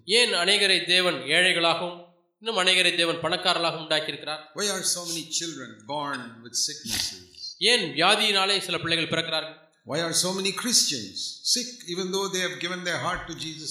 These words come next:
Speaker 2: Christ?
Speaker 1: ஏன் அநேக கிறிஸ்தவர்கள் தங்கள் உள்ளத்தை ஆண்டவருக்கு ஒப்புக் கொடுத்திருந்தாலும் அவர்கள் வியாதியாய் படுத்த படுக்கையா இருக்கிறார்கள்?
Speaker 2: Why does God allow us to go through so many difficulties on this earth?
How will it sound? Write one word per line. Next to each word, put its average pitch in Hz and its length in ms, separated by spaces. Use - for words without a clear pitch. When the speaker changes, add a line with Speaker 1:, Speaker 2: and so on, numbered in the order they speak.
Speaker 2:
Christ? 175 160
Speaker 1:
ஏன் 240 180
அநேக 233 300
கிறிஸ்தவர்கள் 226 580
தங்கள் 180 200
உள்ளத்தை 208 340
ஆண்டவருக்கு 180 400
ஒப்புக் 170 200
கொடுத்திருந்தாலும் 185 720
அவர்கள் 156 340
வியாதியாய் 185 560
படுத்த - 360
படுக்கையா 165 260
இருக்கிறார்கள்? 151 400
Speaker 2:
Why 202 180
does 214 260
God 202 180
allow 196 160
us - 160
to 170 100
go 185 80
through 180 240
so 196 80
many 180 300
difficulties 170 600
on 131 220
this 123 180
earth? 117 300